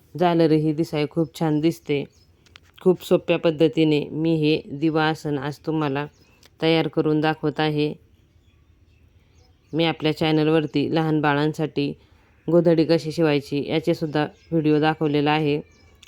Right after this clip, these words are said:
चॅनलला एकदा नक्की भेट द्या व व्हिडिओ पहा. हे बघा, इथे थोडं कापड कमी पडलेलं आहे, ते आपण आता इथं जोडून घेत आहोत. खूप सोप्या पद्धतीने मी आज तुम्हाला हे दिवा आसन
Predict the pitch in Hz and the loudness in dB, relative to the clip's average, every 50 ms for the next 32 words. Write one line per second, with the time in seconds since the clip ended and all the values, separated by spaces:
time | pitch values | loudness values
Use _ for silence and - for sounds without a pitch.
0 | _ - - 160 151 156 156 156 151 156 156 151 151 147 139 147 147 156 160 151 | _ -8 -4 -2 0 2 2 2 2 2 2 2 0 0 0 0 0 0 -2 -2
1 | - - 156 147 151 165 160 151 143 139 143 143 147 151 151 143 156 156 143 147 | -2 -4 -2 2 4 4 4 4 2 0 0 0 0 0 -2 0 -2 -2 0 2
2 | 151 151 143 - 160 156 156 151 147 147 160 - _ _ _ _ _ _ _ _ | 2 0 0 0 -2 -2 -2 -2 -4 -4 -6 -10 _ _ _ _ _ _ _ _
3 | _ _ _ _ - 156 151 143 156 160 139 143 135 151 - _ - - 151 147 | _ _ _ _ -6 -4 -2 0 0 0 0 0 -4 -4 -8 _ -8 -8 -6 -2
4 | - 165 156 160 151 139 143 139 - 147 147 - 151 143 139 - - 151 151 151 | 0 -2 -2 0 -2 -2 -2 -2 -2 -2 -2 -2 -2 -4 -4 -2 -2 0 0 0
5 | 147 - 156 151 143 131 147 143 135 147 151 156 151 147 147 143 151 - _ - | 0 0 0 0 0 0 -2 0 0 0 0 0 0 -2 -4 -4 -6 -10 _ -2
6 | 151 143 139 135 - 143 143 143 131 - 151 151 - 156 139 131 147 143 143 139 | -2 -2 -2 -2 -2 -2 -2 -2 -2 -2 -4 -2 -2 -2 -4 0 0 0 0 0
7 | 143 147 147 147 156 156 - 147 151 147 143 139 - - _ _ _ - _ _ | 0 -2 0 0 0 0 0 -2 0 0 -2 -4 -6 -10 _ _ _ -20 _ _
8 | _ _ _ _ _ _ _ - 175 180 165 - - 175 156 - - 160 143 156 | _ _ _ _ _ _ _ 0 2 2 2 2 0 0 0 2 0 -2 0 0
9 | 160 147 131 156 143 - 151 143 139 139 143 147 147 147 143 143 - - - 156 | 0 2 2 0 2 2 2 2 2 2 2 2 2 0 0 -2 -4 -4 -4 -2
10 | 156 147 135 143 143 143 143 131 131 156 147 151 147 151 151 - - 143 | -2 0 -2 -2 -2 -2 -4 -2 0 0 0 2 0 0 -2 -4 -6 -6